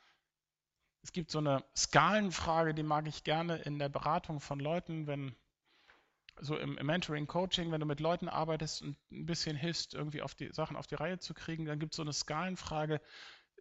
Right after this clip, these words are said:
sag mal, von eins bis zehn, ähm, wirst du das jetzt tun, was wir hier abgesprochen haben? Ne? Und wenn er mit einer zwei antwortet, dann kannst du das Gespräch gleich in die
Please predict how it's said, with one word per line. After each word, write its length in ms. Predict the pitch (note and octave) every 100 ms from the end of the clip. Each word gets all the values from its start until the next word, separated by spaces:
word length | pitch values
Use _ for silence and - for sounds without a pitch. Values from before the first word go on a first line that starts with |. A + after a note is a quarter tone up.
| - - - -
sag 240 | C#3+ E3 F3
mal, 100 | D#3
von 200 | D#3+ D#3+
eins 360 | D3 G3 -
bis 340 | - F3 - -
zehn, 600 | - E3 F3 F#3 F#3+ F3 - - - _ -
ähm, 380 | D3 D3 C#3+ C#3 _ -
wirst 200 | E3+ -
du 40 |
das 220 | F3 D#3+
jetzt 260 | E3 - -
tun, 240 | G3+ C#3+
was 180 | A2+ -
wir 80 | A#2+
hier 140 | A2+
abgesprochen 600 | F#2 - A2 - G2+ G2+ -
haben? 260 | G#2+ - _ _ _ _ _ _ _ _ _ _ _ - _ _ _ _ _ _
Ne? 220 | C3 G#3+ - _ _
Und 140 | D3 D#3
wenn 160 | F3
er 180 | F3 D#3+ - _ _ -
mit 240 | D#3 E3+
einer 300 | D3+ C#3+ - - _ _ _
zwei 380 | - - F#3 G#3+
antwortet, 680 | C#3+ C3+ C#3 B2 B2+ F#3+ E3
dann 120 | C3+
kannst 160 | C#3 D3+
du 40 |
das 120 | C#3
Gespräch 400 | D3+ - D3 C3+
gleich 300 | C#3+ C3 B2
in 60 |
die 120 | C3